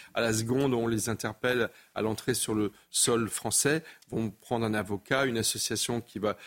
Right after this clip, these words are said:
leur permettre de pouvoir rentrer dans, dans le pays. C'est une décision extrêmement grave. Et évidemment, la loi sur l'immigration, déjà largement écornée par la,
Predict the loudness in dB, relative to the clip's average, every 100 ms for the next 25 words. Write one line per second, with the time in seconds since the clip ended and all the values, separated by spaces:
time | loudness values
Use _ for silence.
0 | -6 -6 -2 0 2 0 -2 -6 -4 -2
1 | -2 -2 -2 -2 -4 -14 _ -2 0 2
2 | 2 2 0 0 2 0 2 0 -2 -2
3 | -2 0 0 0 -2 0 0 0 -4 -20
4 | -6 -2 -2 -4 -6 -4 0 0 0 2
5 | 2 2 2 0 0 -10 -6 0 2 2
6 | 2 2 -2 -2 0 2 2 0 0 0
7 | 0 0 -2 -2 0 0 -2 -6 -14 -6
8 | -4 0 0 2 0 0 0 -2